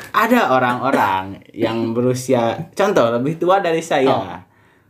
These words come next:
Speaker 1: Namun sikapnya itu loh.
Speaker 2: Masih kekanak-kanakan.
Speaker 1: Iya.
Speaker 2: Buntu otaknya tuh, buntu.
Speaker 1: Iya. Seperti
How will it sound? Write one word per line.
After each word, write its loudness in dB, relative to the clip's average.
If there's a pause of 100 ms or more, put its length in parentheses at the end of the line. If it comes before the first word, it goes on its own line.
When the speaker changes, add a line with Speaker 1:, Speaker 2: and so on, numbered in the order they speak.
(140)
Speaker 1:
Namun 2
sikapnya -2
itu 0
loh. -4
Speaker 2:
Masih 0
kekanak-kanakan. -2
Speaker 1:
Iya. -6
Speaker 2:
Buntu 4
otaknya -8
tuh, -12
buntu. 4 (300)
Speaker 1:
Iya. -18 (680)
Seperti -6